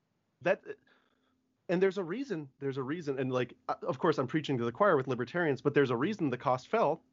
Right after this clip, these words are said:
It's because the demand was high enough to justify increased production. Why was the demand high?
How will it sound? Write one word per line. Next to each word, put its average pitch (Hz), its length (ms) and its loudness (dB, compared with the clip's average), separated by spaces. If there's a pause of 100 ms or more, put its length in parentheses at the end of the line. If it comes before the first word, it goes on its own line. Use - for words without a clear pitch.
(120)
It's - 80 -20
because 123 480 0 (400)
the 131 80 0
demand 131 280 4
was 139 100 2
high 120 160 0
enough 123 240 -4
to - 80 -14
justify 127 460 0
increased 120 380 -4
production. 143 500 0 (960)
Why 131 200 2
was 147 100 2
the 131 100 -4
demand 170 300 -2
high? 117 320 -6